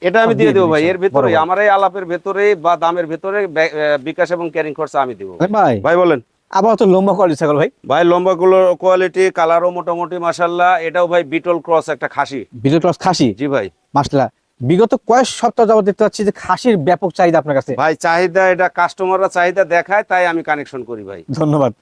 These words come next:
Speaker 1: ওই ছাগির পাশাপাশি ভাই ব্যক্তিগতভাবে বা অনেক কাস্টমারে ফোন করেন, "ভাই, খাসির বাচ্চা দিয়েন, খাসির বাচ্চা পুষবো।" তো
Speaker 2: মানে যার কারণে সেগুলো সংগ্রহ করতেন বেশি
Speaker 1: তখন
Speaker 2: আপনি?
Speaker 1: সংগ্রহ করা লাগে ভাই।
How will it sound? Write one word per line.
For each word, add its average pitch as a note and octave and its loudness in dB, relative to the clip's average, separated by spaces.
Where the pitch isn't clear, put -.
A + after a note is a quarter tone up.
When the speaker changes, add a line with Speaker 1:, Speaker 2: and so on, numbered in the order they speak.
Speaker 1:
ওই F#3 0
ছাগির F#3 -2
পাশাপাশি F#3+ -2
ভাই G3 -2
ব্যক্তিগতভাবে F3+ -4
বা F3+ 0
অনেক F#3 0
কাস্টমারে F3+ -4
ফোন D#3 -4
করেন, A#2 -8
"ভাই, C#3+ -4
খাসির D3 -6
বাচ্চা C#3 -4
দিয়েন, A#2+ -4
খাসির B2 -10
বাচ্চা A#2+ -10
পুষবো।" A2 -16
তো F#3+ -14
Speaker 2:
মানে E3+ 2
যার G#3+ 2
কারণে A3+ 0
সেগুলো G#3+ 0
সংগ্রহ G3 0
করতেন F3 2
বেশি D#3 0
Speaker 1:
তখন E3+ 0
Speaker 2:
আপনি? F3+ -2
Speaker 1:
সংগ্রহ D#3+ -2
করা E3 0
লাগে G#2+ -6
ভাই। D#2 -20